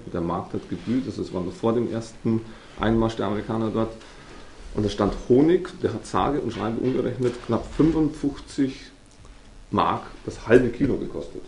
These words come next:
Und wir hatten zu Hause zehn Tonnen. <laughs> Das ist der Deal des Lebens. Und dann saßen wir in Pakistan und haben uns überlegt, wie machen wir das? Und dann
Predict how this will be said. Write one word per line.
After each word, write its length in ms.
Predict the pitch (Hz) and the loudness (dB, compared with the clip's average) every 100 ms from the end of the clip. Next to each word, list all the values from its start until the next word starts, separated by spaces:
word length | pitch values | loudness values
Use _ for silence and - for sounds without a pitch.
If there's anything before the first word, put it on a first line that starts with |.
| - - - | -16 -14 -8
Und 180 | 101 107 | -2 4
wir 140 | 127 | 4
hatten 200 | 151 - | 4 2
zu 200 | - - | 6 8
Hause 360 | 113 127 139 120 | 8 6 6 4
zehn 320 | - 117 107 - | 8 10 10 10
Tonnen. 400 | 165 254 110 - | 12 12 8 6
<laughs> 60 | - 160 - - - - - - - - - 254 254 254 - 220 247 - 349 359 349 | 8 10 12 12 12 12 12 12 12 12 10 8 8 4 4 4 4 4 6 8 8
Das 160 | 110 | 6
ist 160 | 123 127 | 6 10
der 120 | 131 | 10
Deal 240 | 123 160 | 10 10
des 180 | 160 151 | 10 8
Lebens. 300 | 156 139 110 | 8 8 6
Und 120 | 104 98 | 4 2
dann 140 | 101 | 2
saßen 300 | 104 104 123 | 4 4 6
wir 60 | 117 | 4
in 60 | |
Pakistan 600 | - 104 139 - 147 156 139 | 4 4 4 6 8 8 6
und 140 | 113 | 6
haben 140 | 110 | 6
uns 100 | 117 | 6
überlegt, 340 | 117 98 110 113 | 6 6 4 4
wie 40 | |
machen 320 | 110 87 123 131 | 2 2 2 0
wir 60 | |
das? 100 | 143 135 | 0 -2
Und 100 | 101 | -2
dann 180 | 101 | -2